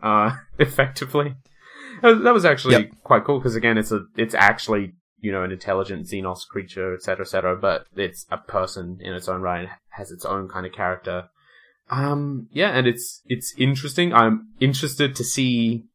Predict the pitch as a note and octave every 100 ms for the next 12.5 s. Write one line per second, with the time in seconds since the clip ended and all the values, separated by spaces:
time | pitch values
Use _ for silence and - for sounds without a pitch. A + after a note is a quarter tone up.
0 | _ A#2 A2+ A2+ A2 A#2 A#2 B2+ B2 A2
1 | - G#2+ G#2+ A#2 - A2 A2+ A2+ A#2 C3
2 | - A#2 A#2 B2 A#2 A2+ G#2 G#2+ G#2+ G2+
3 | - - G#2+ G#2+ G#2+ G2+ A2+ C#3+ - G3
4 | C4 D4 G#3+ - - - D3+ F#3 F3+ E3
5 | D3+ E3 E3+ - F#3 F3+ D#3 - - E3+
6 | F3 F#3+ G#3 - _ _ A2+ A#2+ G#2+ -
7 | A2+ A#2 D#3+ G3 C3+ C3 C#3 D3 D#3+ D#3+
8 | - - - - - C3 C3+ C3 B2+ B2+
9 | - A#2+ A2 G#2+ F#2+ - C3+ B2+ F#2+ B2
10 | G#2 - D#3+ E3+ F3 D#3 B2 B2 A#2 A#2
11 | A#2 A#2+ A#2+ C3 C3+ B2 B2 A#2 A2+ A2
12 | A2+ C#3 C3 A#2